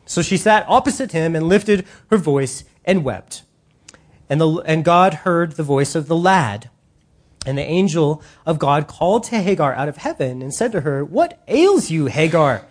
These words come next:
Fear not, for God has heard the voice of the lad where he is. Arise, lift up the lad, and hold him with your hand, for I will make him a great nation.'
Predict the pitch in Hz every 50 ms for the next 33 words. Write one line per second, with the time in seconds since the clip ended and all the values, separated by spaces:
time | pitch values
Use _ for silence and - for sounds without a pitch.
0 | _ _ _ - - - 285 311 359 330 196 185 240 320 302 - - - - -
1 | 190 175 214 247 302 294 226 208 196 - - 220 269 285 214 170 165 147 143 185
2 | 247 277 - - 180 156 170 165 170 185 208 196 156 135 139 170 180 180 - 185
3 | 170 143 202 254 180 123 110 - - - - - - - - - - 165 160 170
4 | 180 196 208 202 214 226 - - 131 151 190 220 220 - 220 214 220 220 208 170
5 | 151 147 147 156 151 165 170 156 - 214 233 247 247 - - 220 190 185 185 180
6 | - - _ _ _ _ _ _ _ 135 160 156 - 190 180 160 147 127 113 104
7 | 104 - - 160 123 123 151 160 156 156 160 165 185 185 - - 196 196 175 151
8 | 147 147 165 156 135 131 135 123 - - 113 104 104 98